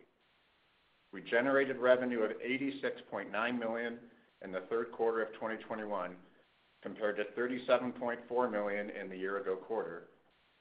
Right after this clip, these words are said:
an increase of one hundred and thirty-two percent on a year-over-year basis. On a sequential basis, our third quarter top-line performance was softer than last quarter due to the relative mix of principal versus commission sales through the period,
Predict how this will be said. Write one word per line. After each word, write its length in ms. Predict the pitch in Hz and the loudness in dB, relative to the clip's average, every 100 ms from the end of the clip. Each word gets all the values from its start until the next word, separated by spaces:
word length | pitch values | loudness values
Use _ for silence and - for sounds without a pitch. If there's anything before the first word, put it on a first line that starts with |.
| _ - | _ 0
an 80 | |
increase 460 | 127 135 147 135 - | 0 0 0 0 0
of 160 | 110 110 | -2 2
one 220 | 127 151 | 2 2
hundred 280 | 135 139 117 | 2 2 0
and 100 | 104 - | -4 -2
thirty-two 420 | 120 135 131 131 | 0 0 -2 -6
percent 500 | - 120 135 107 95 | -4 -4 0 0 0
on 140 | 95 | -6
a 40 | 95 | -4
year-over-year 600 | 98 101 95 95 90 92 | -4 -2 -2 -4 -4 -4
basis. 260 | 98 101 - - - _ _ _ _ _ _ _ _ _ - | -4 -4 -8 -20 -20 _ _ _ _ _ _ _ _ _ -6
On 140 | 98 | -4
a 100 | - | -4
sequential 500 | 110 - 131 147 135 | -4 0 0 2 0
basis, 380 | 101 95 - 104 - - _ _ _ - | 4 2 2 -8 -12 -20 _ _ _ -4
our 100 | 98 - | -4 0
third 220 | 127 135 | -2 0
quarter 320 | 139 135 135 131 | 4 4 2 4
top-line 420 | 127 127 135 127 | 2 4 2 0
performance 560 | 135 123 117 104 101 - | -2 -4 -2 -2 -4 -6
was 100 | 110 - | -6 0
softer 360 | 139 139 139 139 | 2 2 2 0
than 160 | 120 110 | 0 2
last 300 | 117 120 - | 2 0 -2
quarter 420 | 101 92 90 90 - - _ - | -2 -2 -4 -8 -16 -20 _ -8
due 100 | 113 | -6
to 120 | 120 | -2
the 100 | 110 | 0
relative 480 | 101 117 147 151 131 | 4 6 6 4 -2
mix 240 | 123 120 - | 0 0 -2
of 180 | 107 - | -8 -6
principal 420 | 127 127 - 135 | -6 -6 0 0
versus 320 | 110 113 123 - | 0 -4 -6 -12
commission 380 | - 107 107 107 - | -8 -6 -6 -8 0
sales 280 | 101 101 98 - | 2 2 0 -6
through 120 | 104 | -8
the 80 | 92 | -6
period, 380 | - 87 82 | -6 -6 -8